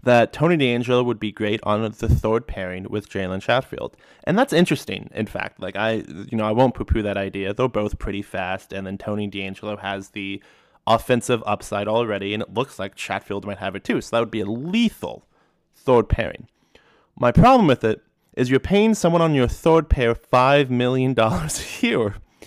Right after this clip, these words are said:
and it's someone that you already decided that you didn't wanna pay five million dollars a year. Carolina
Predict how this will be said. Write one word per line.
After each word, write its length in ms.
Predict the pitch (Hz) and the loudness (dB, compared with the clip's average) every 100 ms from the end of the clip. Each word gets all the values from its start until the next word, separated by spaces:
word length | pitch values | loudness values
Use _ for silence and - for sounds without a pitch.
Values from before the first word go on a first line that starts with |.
| - - - | -20 -20 -10
and 80 | 127 | -4
it's 140 | 120 | -4
someone 560 | - - 247 226 127 120 - _ | -6 0 2 4 4 2 -4 _
that 160 | - 127 | -6 -2
you 180 | 151 - | -2 2
already 400 | 131 180 226 240 | 4 6 6 2
decided 560 | 208 185 - 214 160 123 | 0 0 2 4 6 4
that 120 | 127 | 2
you 160 | 139 151 | -2 -6
didn't 380 | - 156 185 - | 2 4 4 4
wanna 220 | 131 117 | 2 2
pay 480 | - 117 98 98 - _ _ _ | 0 -4 -4 -6 -10 _ _ _
five 380 | 113 107 107 107 | 0 0 -2 -4
million 340 | 101 98 101 | -6 -6 -6
dollars 360 | 104 98 104 101 | -6 -8 -8 -6
a 60 | |
year. 320 | 110 185 - - | -4 -4 -6 -10
Carolina 640 | - 196 233 123 120 131 | -2 -2 2 0 0 -4